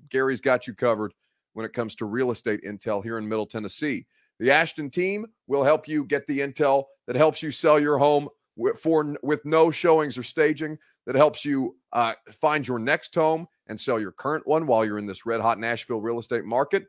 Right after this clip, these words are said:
They will help you win the buyer battle and cash in on your home equity now, 'cause that's what the Ashton team does. Gary Ashton and his group are the best in the business. It's why they're the official real estate agent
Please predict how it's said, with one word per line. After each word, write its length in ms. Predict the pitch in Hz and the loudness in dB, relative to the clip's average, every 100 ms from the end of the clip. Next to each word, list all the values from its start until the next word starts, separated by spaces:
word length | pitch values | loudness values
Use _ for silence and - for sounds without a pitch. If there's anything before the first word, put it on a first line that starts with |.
| _ _ _ - | _ _ _ 0
They 160 | 135 | 4
will 300 | 160 165 165 - | 6 8 8 6
help 300 | 151 165 165 | 4 4 0
you 100 | 160 | -2
win 200 | 165 170 | -2 0
the 60 | |
buyer 340 | 120 165 185 127 | 2 4 4 2
battle 320 | 104 117 147 | 0 0 -2
and 100 | 127 | -4
cash 320 | 147 143 - | -2 -2 -2
in 80 | 151 | -4
on 160 | 151 | -4
your 120 | 147 147 | 0 0
home 180 | 151 | 0
equity 340 | 156 156 165 165 | -2 -2 -6 -4
now, 260 | 208 185 - | -6 -8 -14
'cause 120 | 143 | -8
that's 240 | 139 160 - | -6 -6 -6
what 120 | 170 | -10
the 120 | 151 | -6
Ashton 340 | 151 160 - 160 | -4 -6 -10 -16
team 260 | 165 160 | -12 -10
does. 460 | 135 175 156 - - _ _ _ _ | 0 2 2 -2 -18 _ _ _ _
Gary 400 | - 147 165 160 | 0 2 4 2
Ashton 480 | 135 139 139 - 131 - | 2 2 0 -6 -8 -4
and 280 | 139 143 | -2 -2
his 240 | 127 139 131 | -2 -2 -2
group 280 | 123 123 120 | -4 -4 -2
are 100 | 110 | -4
the 80 | 107 | -4
best 380 | 82 139 147 - | -2 -2 -2 -6
in 80 | 135 | -8
the 80 | |
business. 520 | 107 104 90 98 - - _ _ | -6 -6 -6 -12 -12 -16 _ _
It's 100 | _ | _
why 160 | 135 147 | 4 6
they're 160 | 147 139 | 6 4
the 120 | 135 | 2
official 400 | 117 165 139 139 | 0 -2 -2 0
real 180 | 135 123 | 0 0
estate 280 | - 120 123 | -2 -2 2
agent 340 | 190 175 | 0 0